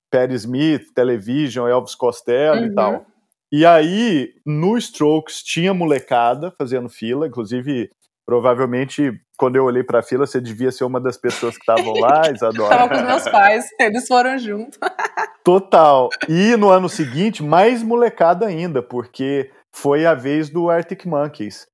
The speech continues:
Speaker 1: E aí era chocante, porque tinha uma molecada de dezesseis, quinze anos, assim, che-, que chegou muito antes, né, pra conseguir ficar na frente, fazendo fila no Teen Festival. Então,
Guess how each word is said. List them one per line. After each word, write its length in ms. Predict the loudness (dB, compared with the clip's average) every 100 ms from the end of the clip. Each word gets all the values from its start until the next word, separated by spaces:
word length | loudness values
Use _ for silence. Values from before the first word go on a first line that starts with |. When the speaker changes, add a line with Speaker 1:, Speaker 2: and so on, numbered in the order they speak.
| _ _ 0
Speaker 1:
E 120 | 4
aí 240 | 4 4
era 200 | 4 2
chocante, 840 | 0 -4 -2 2 0 0 -12 -16 -18 _ _
porque 220 | -6 -6
tinha 160 | -6 -4
uma 120 | -4
molecada 540 | 0 -2 2 2 2
de 180 | -6 -8
dezesseis, 720 | -10 -4 -4 -4 -4 -4 -4
quinze 420 | -10 -8 -8 -4
anos, 320 | -2 -2 -4 -8
assim, 380 | -8 -8 -10 -12 _ _ _ -12
che-, 340 | -10 -8 -10
que 200 | -8 -8
chegou 280 | -4 -4 -2
muito 520 | -2 -2 -2 0 2
antes, 480 | 2 2 -2 -8 -8
né, 380 | 0 0 0 -8 _ _ _
pra 140 | -2 -2
conseguir 360 | -4 -4 -6
ficar 220 | -4 -2 0
na 140 | -2
frente, 560 | -4 -4 -4 -6 -10 _ _ -2
fazendo 420 | -2 0 -2 -4
fila 340 | -4 0 0
no 100 | -2
Teen 180 | -6 -8
Festival. 460 | -2 0 0 -2 -6
Então, 360 | -2 -2 -4